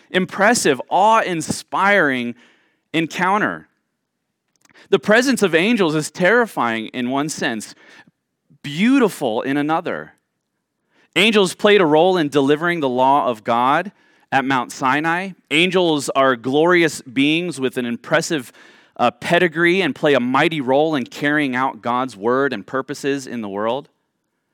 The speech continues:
And it's possible, because of how impressive and majestic the angelic beings are, that the early Christians wrongly elevated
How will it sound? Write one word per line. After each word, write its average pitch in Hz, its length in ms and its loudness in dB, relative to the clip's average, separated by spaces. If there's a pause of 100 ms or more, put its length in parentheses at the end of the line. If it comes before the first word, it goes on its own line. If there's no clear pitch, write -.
(480)
And 160 120 2
it's 165 100 -2
possible, 175 600 0
because 170 460 0
of 139 340 -2 (220)
how 139 200 2
impressive 135 540 -2
and 113 120 -6
majestic 110 720 -4 (320)
the 123 160 -2
angelic 117 600 -2 (300)
beings 117 480 -4
are, 120 440 -2 (320)
that 151 140 2
the 147 120 4
early 170 380 4
Christians 147 640 0
wrongly 147 480 -2
elevated 131 640 0